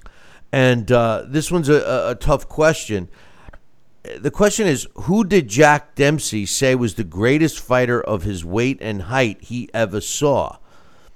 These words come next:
Who did Jack Dempsey say was the greatest fighter of his height and weight that he ever saw, meaning Jack Dempsey? I'm gonna give you guys a hint,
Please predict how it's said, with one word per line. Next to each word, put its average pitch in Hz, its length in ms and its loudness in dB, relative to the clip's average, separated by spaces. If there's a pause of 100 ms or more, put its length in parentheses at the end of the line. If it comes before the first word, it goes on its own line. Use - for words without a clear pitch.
(320)
Who 180 160 4
did 170 180 2
Jack 131 380 2
Dempsey 127 420 -2
say 110 260 -2
was 101 340 -6
the 110 100 -8
greatest 117 580 -2
fighter 120 400 -2
of 104 200 -6
his 92 180 -8
height 123 500 -6
and 98 260 -6
weight 113 340 -2
that 98 200 -6
he 147 340 -2
ever 101 200 -2
saw, 113 260 -2
meaning 101 380 -6 (320)
Jack 107 320 -2
Dempsey? 117 420 -6 (540)
I'm 151 100 2
gonna 165 160 4
give 208 220 2
you 214 80 0
guys 156 280 4
a 110 80 -2
hint, 98 380 -6